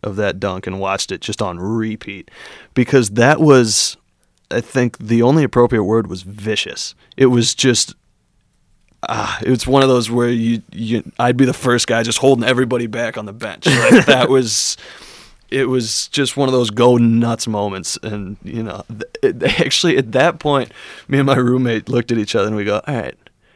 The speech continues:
Speaker 1: if Kentucky wins this game now, it's not so bad." Like, I, I mean, I was rooting for uconn, um, because I, I just can't root for Co-, uh, Calipari.
Speaker 2: Mm, mm-mm.
Speaker 1: It leaves a bad taste in my mouth. He, he's too s-, he's, uh,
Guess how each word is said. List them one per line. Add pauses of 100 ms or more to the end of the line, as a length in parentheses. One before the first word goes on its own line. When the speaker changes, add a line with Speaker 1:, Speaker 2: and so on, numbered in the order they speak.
(260)
Speaker 1:
if
Kentucky
wins
this
game
now,
it's
not
so
bad." (160)
Like,
I,
I
mean,
I
was
rooting
for
uconn, (440)
um, (180)
because (360)
I, (100)
I
just
can't
root
for
Co-,
uh,
Calipari.
Speaker 2:
Mm, (120)
mm-mm. (100)
Speaker 1:
It
leaves
a
bad
taste
in
my
mouth.
He, (160)
he's
too
s-,
he's,
uh,